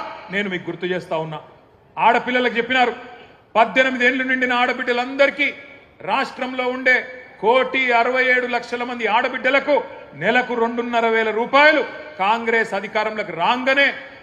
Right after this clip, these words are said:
నూరు రోజుల లోపలనే మా గ్యారంటీ ఇగో మేము ఇస్తామన్నారు. ఇరవై నాలుగు నెలలకు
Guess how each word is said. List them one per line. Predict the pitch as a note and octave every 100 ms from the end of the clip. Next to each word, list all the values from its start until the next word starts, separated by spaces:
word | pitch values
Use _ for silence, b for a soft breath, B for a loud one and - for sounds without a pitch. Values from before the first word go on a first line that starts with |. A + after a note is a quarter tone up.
| C#3
నూరు | G3+ B3+ A#3+
రోజుల | A3+ A#3+ A3+
లోపలనే | G3 A#3 B3 C4+ C#4+ C#4 - - -
మా | F#3+
గ్యారంటీ | F#3 C3+ E3+ A3+ C4+ C4 D4 B3+ - - F#3+
ఇగో | G#3
మేము | G3 G3
ఇస్తామన్నారు. | - A3 G3 G3 E3+ - - - -
ఇరవై | F#3 G#3 G#3+
నాలుగు | G#3 G#3 G#3 F#3+
నెలలకు | G3 A#3+ C4 C#4+ A#3